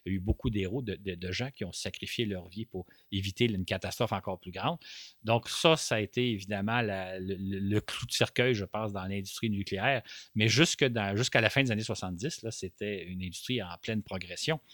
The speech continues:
Et entre-temps, parce que Tchernobyl est arrivé le, en avril mille neuf cent quatre-vingt-six, trois mois plus tôt, il y a eu l'accident de Challenger, la navette spatiale qui a explosé soixante-douze secondes après son décollage. Ce qui fait que,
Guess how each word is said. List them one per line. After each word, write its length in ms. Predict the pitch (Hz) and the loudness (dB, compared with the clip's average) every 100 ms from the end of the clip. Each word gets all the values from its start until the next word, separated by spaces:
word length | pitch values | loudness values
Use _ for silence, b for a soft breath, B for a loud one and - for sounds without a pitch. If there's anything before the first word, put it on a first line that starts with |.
| B B B B 151 | B B B B 10
Et 180 | 240 | 12
entre-temps, 480 | 220 - 139 - 285 285 | 12 8 4 6 4 4
parce 140 | - | -6
que 120 | - | -4
Tchernobyl 460 | 98 - 113 101 120 | -2 -2 0 0 0
est 120 | 107 | 0
arrivé 280 | 107 98 110 | -2 0 0
le, 340 | 104 98 98 92 | 0 -2 -2 -4
en 400 | 95 95 98 101 | -8 -4 0 2
avril 460 | 107 95 107 110 | 2 2 0 0
mille 140 | 95 92 | 0 -2
neuf 100 | 92 | -6
cent 120 | 98 | -10
quatre-vingt-six, 600 | 90 95 92 - 220 - | -10 -8 -6 -4 -4 -4
trois 260 | - 120 | 0 2
mois 160 | 120 120 | 4 2
plus 140 | - | 0
tôt, 180 | 98 233 | 0 0
il 100 | 185 | 2
y 20 | |
a 20 | 101 | 0
eu 120 | 107 | 0
l'accident 420 | 98 - 110 113 | -2 -4 -4 -4
de 180 | 95 92 - | -4 -8 -8
Challenger, 640 | - - 101 104 147 208 214 | -2 2 2 2 2 2 2
la 120 | 110 | -2
navette 260 | 90 87 98 | -6 -8 -10
spatiale 460 | - 92 113 113 | -8 -4 -2 -2
qui 80 | 104 | -4
a 40 | 95 | -8
explosé 600 | - - 98 95 110 b b b b - | -8 -8 -6 -2 -2 b b b b -6
soixante-douze 520 | 101 101 98 90 101 | -2 0 0 -2 -2
secondes 360 | 104 101 113 | 0 0 0
après 180 | 92 107 | 0 -4
son 160 | - 92 | -4 -6
décollage. 640 | 92 - - 175 180 135 B B B B B B B B B B _ | -6 -6 -4 -4 -4 -8 B B B B B B B B B B _
Ce 60 | - | -2
qui 120 | - | 6
fait 220 | - 294 | 10 12
que, 100 | - | 12